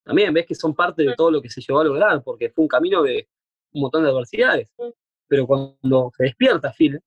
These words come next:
Speaker 1: eh, al otro día de la operación, <clears throat> y sonríe y le dice a la médica, "Bueno, ahora puedo ir a Machu Picchu".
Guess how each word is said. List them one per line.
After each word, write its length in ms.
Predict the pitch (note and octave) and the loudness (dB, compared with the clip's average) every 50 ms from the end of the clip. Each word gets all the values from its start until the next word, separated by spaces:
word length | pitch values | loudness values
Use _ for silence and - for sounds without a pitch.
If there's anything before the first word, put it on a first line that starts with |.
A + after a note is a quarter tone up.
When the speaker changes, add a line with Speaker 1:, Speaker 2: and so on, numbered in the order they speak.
| _ _ _ _ - | _ _ _ _ -2
Speaker 1:
eh, 260 | D3 C#3 B2+ B2 B2 | 0 2 2 2 2
al 120 | A#2+ B2 C#3+ | 2 2 0
otro 180 | C#3+ C#3+ C#3+ | 0 0 2
día 240 | C#3+ D#3 F3 E3+ D3+ | 2 4 4 2 2
de 260 | C#3 B2+ B2 A#2+ A#2+ A#2+ | 0 -2 -4 -6 -4 -2
la 100 | A#2+ A#2+ | -2 0
operación, 520 | - B2+ B2+ B2 - - E3+ D3 C#3+ D3 _ _ _ _ _ _ _ _ _ _ _ _ - | 0 0 0 0 2 2 2 2 2 0 _ _ _ _ _ _ _ _ _ _ _ _ -4
<clears throat> 340 | - E3 F3 D#3 - _ - | 0 2 2 2 0 _ -2
y 120 | F#3 D#3 A#2 | -2 -2 0
sonríe 580 | C3 C3+ C3+ C3+ D#3 G3+ G#3+ G3+ G3+ G3 F#3 | 0 -2 0 2 0 2 4 4 2 4 4
y 80 | E3+ C#3+ | 2 2
le 100 | C3 C3+ | 2 -2
dice 180 | C#3+ - - | -4 -2 0
a 40 | D3 | 0
la 60 | C#3 | 2
médica, 320 | C#3+ D#3 D#3 D3 C#3 C3 B2 | 2 2 2 2 2 2 2
"Bueno, 220 | C#3+ F3+ F3+ C#3+ | 2 2 0 0
ahora 200 | C3+ F3 F#3 F3 | 0 0 -2 0
puedo 180 | - F3 F3 E3 | 0 0 2 2
ir 60 | D#3 | 2
a 20 | C3+ | 0
Machu 260 | B2+ B2 - - D3 | -2 -6 -8 -8 -6
Picchu". 300 | - A3 G3+ _ _ | -6 -6 -6 _ _